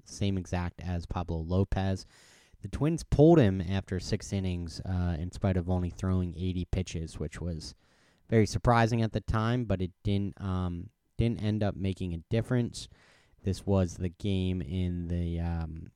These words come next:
in the bottom of the seventh, bases loaded, two outs. Alec Bohm with a full count, um, got called out, l-, uh, strike three looking on a ball that was, uh,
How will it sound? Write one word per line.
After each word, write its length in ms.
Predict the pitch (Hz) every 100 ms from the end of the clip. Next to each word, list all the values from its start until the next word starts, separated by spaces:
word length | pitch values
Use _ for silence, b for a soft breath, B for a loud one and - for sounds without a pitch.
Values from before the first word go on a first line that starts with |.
| _ _ _ _ _ _ -
in 100 | 101
the 80 | 92
bottom 460 | 82 90 87 87 87
of 360 | 92 90 85 82
the 100 | 87
seventh, 520 | - 120 110 104 -
bases 360 | 101 92 90
loaded, 300 | 101 101 95
two 220 | - 113 98
outs. 340 | 92 90 -
Alec 380 | 95 92 87 -
Bohm 300 | 95 92 90
with 160 | 90 92
a 60 |
full 360 | - - 101 85
count, 520 | - 98 98 92 85 b b b b b -
um, 540 | 92 87 85 82 80 - -
got 200 | 90 -
called 340 | 104 98 98 92 95
out, 380 | 92 90 87 - 117
l-, 180 | 107 107 - -
uh, 220 | 101 92
strike 260 | 90 120 110
three 220 | 120 113
looking 720 | 92 92 101 - 95 90 90 - b b b b
on 160 | 101 95
a 40 |
ball 420 | 85 98 92 90
that 220 | 87 90 76
was, 380 | 90 87 85 -
uh, 340 | 101 90 85